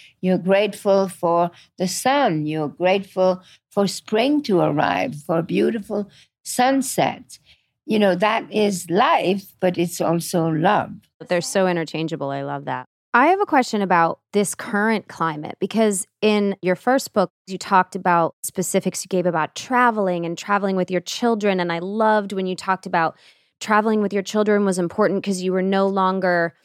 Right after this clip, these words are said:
Speaker 2: sort of the parent. You were experiencing
Speaker 1: That's right.
Speaker 2: something
Speaker 1: That's
Speaker 2: together
Speaker 1: right.
Speaker 2: with them. And you'd say,
Speaker 1: That's right.
Speaker 2: "Oh, we're, we're looking at this together." But what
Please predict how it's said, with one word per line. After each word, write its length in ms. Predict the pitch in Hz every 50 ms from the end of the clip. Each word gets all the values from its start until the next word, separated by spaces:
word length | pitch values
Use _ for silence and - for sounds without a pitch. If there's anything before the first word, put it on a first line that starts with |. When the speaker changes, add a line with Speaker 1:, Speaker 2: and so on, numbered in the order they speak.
| _ _ _ _ _
Speaker 2:
sort 240 | - - 226 202
of 120 | 202 185 175
the 60 | 185
parent. 500 | - - - - 254 247 240 233 220 -
You 100 | 202 202
were 100 | 196 190
experiencing 680 | 190 185 - - 247 262 233 233 240 240 233 - 226 208
Speaker 1:
That's 60 | 185
right. 40 | 165
Speaker 2:
something 180 | - 214 196
Speaker 1:
That's 120 | 196 - -
Speaker 2:
together 600 | 202 180 165 - - 202 208 226 233 208 233 226
Speaker 1:
right. 100 | 220 208
Speaker 2:
with 160 | 202 190 _
them. 240 | - 190 190 185 185
And 120 | 185 185
you'd 120 | 185 180
say, 160 | - - 202 196
Speaker 1:
That's 140 | - -
right. 80 | - - 339
Speaker 2:
"Oh, 180 | 359 359 330
we're, 260 | 285 233 202 226 214 202 196 190 185 _
we're 140 | _ 214 214
looking 340 | 214 226 262 294 - 269 247
at 80 | 240 220
this 180 | 226 214 - -
together." 540 | - 214 190 240 247 240 226 226 208 196 185 _ _ _ _ _ _ _
But 320 | - 196 - 269 254 - _ _
what 540 | 220 220 214 214 226 240 247 285 311 -